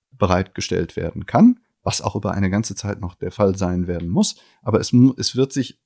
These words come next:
wenn wir jetzt mal nur in diesem einen Segment bleiben, der Stromerzeugung,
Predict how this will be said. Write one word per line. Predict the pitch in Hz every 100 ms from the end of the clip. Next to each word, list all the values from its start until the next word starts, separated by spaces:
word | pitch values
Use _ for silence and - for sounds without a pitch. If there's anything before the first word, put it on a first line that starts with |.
| _
wenn | - 104
wir |
jetzt | 101 -
mal |
nur | 110 156
in | 151
diesem | 120 -
einen | 131 151
Segment | 143 120 120
bleiben, | - 107 101
der | 90
Stromerzeugung, | - 139 156 - 139 139 143 143